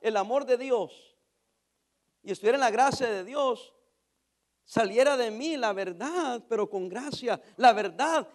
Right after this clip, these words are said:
enseñada y dicha en amor. El problema es que nosotros nos hemos acostumbrado así, hermanos. Yo le pregunto a usted, si yo dejara de predicar algunas cosas, ¿cómo sería su vida?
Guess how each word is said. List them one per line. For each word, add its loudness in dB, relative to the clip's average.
enseñada 2
y -4
dicha -2
en -4
amor. -8
El 0
problema 4
es -8
que -6
nosotros 0
nos -4
hemos -4
acostumbrado -12
así, -18
hermanos. -20
Yo 2
le 2
pregunto 0
a 8
usted, 2
si -10
yo 0
dejara 4
de 8
predicar -2
algunas -4
cosas, -2
¿cómo -4
sería -2
su -16
vida? -18